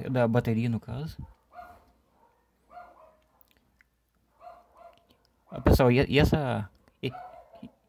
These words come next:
e, esse outro lado aqui do dez aqui, ó. É que a sapa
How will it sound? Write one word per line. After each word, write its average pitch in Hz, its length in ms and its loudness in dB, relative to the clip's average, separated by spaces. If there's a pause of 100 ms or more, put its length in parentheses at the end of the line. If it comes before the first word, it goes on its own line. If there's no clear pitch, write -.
(220)
e, - 200 -18
esse 143 160 -6
outro 147 160 -6
lado 131 180 0
aqui 135 140 -2
do 123 100 0
dez 107 240 4
aqui, 98 220 -6
ó. 92 340 -8 (440)
É 135 60 -6
que 143 60 4
a 127 40 6
sapa 131 400 0